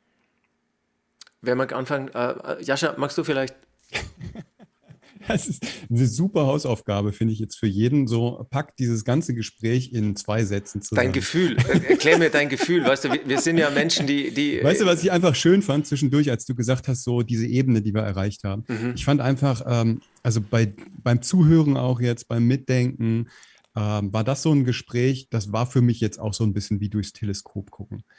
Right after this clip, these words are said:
Speaker 2: Also das
Speaker 1: Mhm.
Speaker 2: hat Gefühle erzeugt. Ne? Diese Demut wieder geschult, auch bei mir selbst, zu sagen, ich bin da ein Teil von einem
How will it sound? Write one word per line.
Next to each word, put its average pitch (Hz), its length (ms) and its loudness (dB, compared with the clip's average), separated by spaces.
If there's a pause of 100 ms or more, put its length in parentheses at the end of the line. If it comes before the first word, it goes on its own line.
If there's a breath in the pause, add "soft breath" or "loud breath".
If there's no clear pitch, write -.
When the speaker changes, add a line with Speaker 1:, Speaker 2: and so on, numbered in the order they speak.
(160 soft breath)
Speaker 2:
Also 113 140 -4
das 113 140 0
Speaker 1:
Mhm. - 40 -2
Speaker 2:
hat 127 120 -4
Gefühle 113 400 0
erzeugt. 95 560 -6 (560 soft breath)
Ne? 110 220 -4
Diese 123 260 0
Demut 120 460 6
wieder 98 240 0
geschult, 95 540 -2
auch 95 160 -8
bei 98 160 -4
mir 95 180 -2
selbst, 90 540 -8
zu - 100 -6
sagen, 101 320 -2
ich 101 140 -8
bin 110 120 -2
da 107 120 2
ein 101 120 2
Teil 110 300 0
von 110 240 -2
einem 101 720 -4